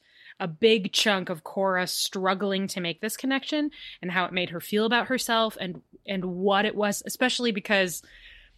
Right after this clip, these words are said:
for lack of a better term, mindfulness is such an internal, personal thing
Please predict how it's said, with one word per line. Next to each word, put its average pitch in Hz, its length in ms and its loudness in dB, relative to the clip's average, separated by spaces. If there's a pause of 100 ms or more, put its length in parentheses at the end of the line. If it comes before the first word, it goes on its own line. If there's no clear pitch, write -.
(320)
for 226 120 4
lack 202 200 6
of 196 80 -2
a 190 40 -2
better 185 200 0
term, 180 640 -2
mindfulness 185 640 0
is 175 160 -2
such 175 280 -2
an 170 440 -2
internal, 190 800 0
personal 196 640 -2
thing 190 600 -2